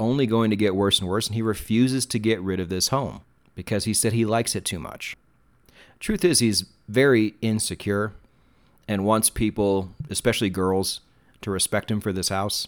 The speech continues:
I've known this guy fifteen years. He, he's had, like, three girls over to that house. <laughs> You know, and he never has money to take any of 'em out. You know, it's just, it's, it's so over the top,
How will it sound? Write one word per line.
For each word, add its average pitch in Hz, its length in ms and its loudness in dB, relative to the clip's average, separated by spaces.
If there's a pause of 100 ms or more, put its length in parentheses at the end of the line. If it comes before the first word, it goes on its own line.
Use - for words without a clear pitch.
(680)
I've 117 100 2
known 131 160 6
this 117 140 4
guy 104 200 2
fifteen 95 400 -4
years. 87 200 -4
He, 110 80 0
he's 127 260 -2
had, 135 140 4
like, 107 120 0
three 113 280 -2
girls 95 320 -4
over 87 160 -8
to 82 60 -8
that 82 160 -8
house. - 420 -8
<laughs> - 40 -20 (380)
You 110 80 -2
know, 110 100 0
and 143 140 2
he 139 60 4
never 131 240 6
has 131 260 2
money 123 180 4
to 113 80 0
take 113 260 2
any 110 140 0
of 95 60 -2
'em 92 80 -4
out. 80 280 -4 (560)
You 107 120 0
know, 104 80 4
it's 110 200 2
just, - 380 0
it's, 120 300 -2
it's 120 180 0
so 135 640 2 (120)
over 117 340 4
the 107 100 -2
top, 104 560 -2